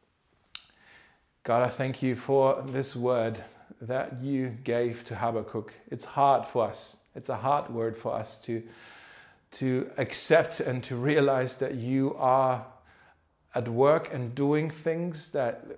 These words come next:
are beyond our comprehension, that we are not able to understand. But Lord, we want to trust you,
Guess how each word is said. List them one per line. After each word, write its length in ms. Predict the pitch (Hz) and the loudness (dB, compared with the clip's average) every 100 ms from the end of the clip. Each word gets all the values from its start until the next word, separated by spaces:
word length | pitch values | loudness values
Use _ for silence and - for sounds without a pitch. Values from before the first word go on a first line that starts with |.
| - - | -14 -4
are 280 | 120 120 | 0 2
beyond 500 | 110 127 127 127 127 | 0 -2 0 0 0
our 140 | 123 113 | -2 -2
comprehension, 920 | - 127 117 117 120 120 120 101 104 | -4 -6 -6 -6 -4 -6 -8 -10 -10
that 220 | 104 107 | -10 -8
we 200 | 113 120 | -4 -2
are 160 | 113 113 | 0 -2
not 220 | 113 117 117 | -4 -8 -6
able 340 | 117 113 107 - | -4 -4 -8 -10
to 100 | - | -14
understand. 760 | - 107 107 - - 113 107 104 - _ _ _ - - - - - _ _ | -10 -8 -8 -10 -8 -8 -8 -14 -18 _ _ _ -20 -20 -20 -20 -20 _ _
But 220 | 131 139 | 2 4
Lord, 240 | 143 147 143 | 6 6 6
we 120 | 143 | 4
want 260 | 147 151 - | 4 2 -2
to 80 | |
trust 640 | 113 - - 147 - - - | -6 -6 0 0 0 -10 -4
you, 240 | 113 | -2